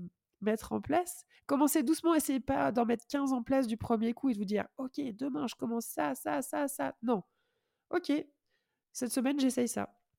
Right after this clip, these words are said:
Et on voit si ça fonctionne. Si ça fonctionne, bah, j'essaie d'y tenir déjà, euh, m'y tenir quelques semaines et puis après j'en rajouterai peut-être une autre, vous voyez. Ça peut commencer petit et, et voyez plus large ensuite.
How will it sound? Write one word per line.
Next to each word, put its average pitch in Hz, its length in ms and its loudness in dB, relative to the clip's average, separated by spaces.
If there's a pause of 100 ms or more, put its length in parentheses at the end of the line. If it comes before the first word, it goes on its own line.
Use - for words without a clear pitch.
(100)
Et 202 160 -2
on 196 100 -2
voit 214 120 0
si - 100 -2
ça 208 100 -2
fonctionne. 202 320 -4
Si - 80 -8
ça 208 100 -4
fonctionne, 202 360 -4
bah, 202 220 2
j'essaie 190 260 0
d'y 220 120 -6
tenir 240 220 -2
déjà, 214 420 2
euh, 185 340 -2
m'y 208 220 -4
tenir 226 260 -4
quelques 208 260 -2
semaines 254 240 -2
et 302 80 0
puis - 140 -6
après 214 240 -4
j'en 226 120 2
rajouterai 180 400 -2
peut-être 202 260 -6
une 240 100 -2
autre, 233 240 -2
vous 190 60 -10
voyez. 196 260 -4 (280)
Ça - 180 -6
peut 180 400 0 (300)
commencer 240 540 6
petit 196 920 0 (600)
et, 214 60 -2
et 185 460 -2 (220)
voyez 202 300 4
plus 220 180 2
large 214 240 4
ensuite. 196 440 -6